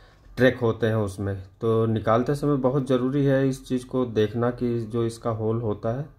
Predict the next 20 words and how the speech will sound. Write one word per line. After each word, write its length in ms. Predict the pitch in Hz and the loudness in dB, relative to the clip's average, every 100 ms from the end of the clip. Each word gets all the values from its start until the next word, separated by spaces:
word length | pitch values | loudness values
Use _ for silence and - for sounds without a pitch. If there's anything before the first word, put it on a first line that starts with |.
| - | -14
जहाँ 240 | 117 113 113 | -4 -2 0
पे 180 | 113 110 | 0 -2
बैठता 540 | 104 104 - - 107 | -2 -4 -6 -2 -2
है 120 | 127 143 - - - - | -2 -6 -12 -18 -18 -6
रिले, 580 | 117 117 104 98 95 - - - - - - _ - | 0 2 2 -2 -6 -16 -20 -20 -20 -20 -20 _ -10
रिले 500 | 104 110 120 143 151 | -2 2 4 4 4
या 320 | 139 127 123 123 | 4 4 4 2
और 360 | - 123 131 | 2 0 2
भी 140 | 135 127 | 0 -2
कोई 240 | 127 127 | 0 0
भी 220 | 127 123 | 2 0
कंपोनेंट 640 | 123 120 117 117 117 110 131 | 0 -4 -2 0 0 0 -2
है, 260 | 156 135 | -2 -2
यहाँ 220 | 120 120 | -2 0
पे 140 | 123 127 | 0 2
बहुत 280 | 120 135 135 | 2 0 0
सारे 280 | 123 120 | 2 2
ऐसे 240 | 120 123 120 | 2 0 -4
ट्रैक 480 | - - 123 117 117 | -6 -4 -2 0 0
देखेंगे 540 | 110 120 113 131 | -2 -2 0 0